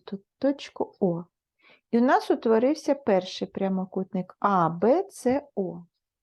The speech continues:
Потім ось тут проведу відрізочок, продовжу Н М,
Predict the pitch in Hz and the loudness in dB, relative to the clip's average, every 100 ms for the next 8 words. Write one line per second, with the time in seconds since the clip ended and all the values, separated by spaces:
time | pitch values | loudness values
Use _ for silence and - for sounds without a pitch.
0 | _ _ _ _ _ _ _ _ _ _ | _ _ _ _ _ _ _ _ _ _
1 | _ _ 403 480 - 240 - _ _ _ | _ _ 4 4 6 2 2 _ _ _
2 | _ _ _ _ 339 392 - - 202 196 | _ _ _ _ 2 2 -2 2 2 2
3 | - 240 240 262 277 269 285 254 285 285 | 2 4 4 2 0 0 -2 0 0 0
4 | 285 285 - 277 _ 302 302 220 220 180 | -2 -6 -8 -10 _ 4 4 6 4 4
5 | 180 - - - - 226 202 190 _ - | 2 -2 -4 -4 0 4 4 2 _ 2
6 | 330 | 2